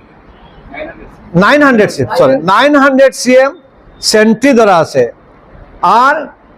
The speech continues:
বারোশো সিএম আপনার, আহ, সাড়ে বারোশো সিএম মেটেল ধরা আছে এই রাস্তাতে।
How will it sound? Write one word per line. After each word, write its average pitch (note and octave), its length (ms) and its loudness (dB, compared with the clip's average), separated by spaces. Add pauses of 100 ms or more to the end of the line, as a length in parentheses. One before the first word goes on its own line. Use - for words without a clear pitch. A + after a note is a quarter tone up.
(160)
বারোশো A#3 760 0
সিএম B3+ 400 0
আপনার, A#3+ 460 0 (520)
আহ, F3 420 2
সাড়ে C4 440 0
বারোশো A#3+ 560 0
সিএম A#3 280 -2
মেটেল G#3 420 0
ধরা D#3+ 180 2
আছে B2 240 -4 (760)
এই G#3+ 240 2
রাস্তাতে। A#3+ 600 0